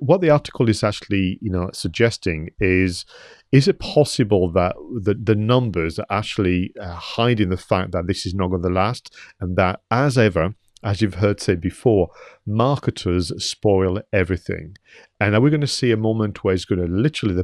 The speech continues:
bubble's gonna burst? It's happened before, and podcasting is gonna return to its roots, really, which was a medium for, uh, that, that was freely accessible for authors, for creators, for producers that were doing things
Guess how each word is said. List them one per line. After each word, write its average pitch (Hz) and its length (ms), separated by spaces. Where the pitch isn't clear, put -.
bubble's 107 300
gonna 92 200
burst? 80 360
It's - 180
happened 95 240
before, 85 540
and 98 180
podcasting - 600
is 95 100
gonna 92 140
return 95 480
to 95 320
its - 320
roots, 135 400
really, 98 480
which - 240
was 95 240
a 101 120
medium 101 500
for, 92 400
uh, 87 160
that, 92 200
that 95 220
was 92 100
freely 151 280
accessible 87 720
for 104 480
authors, 104 560
for 90 240
creators, 98 760
for - 220
producers 92 600
that 95 120
were 90 160
doing 95 120
things 95 360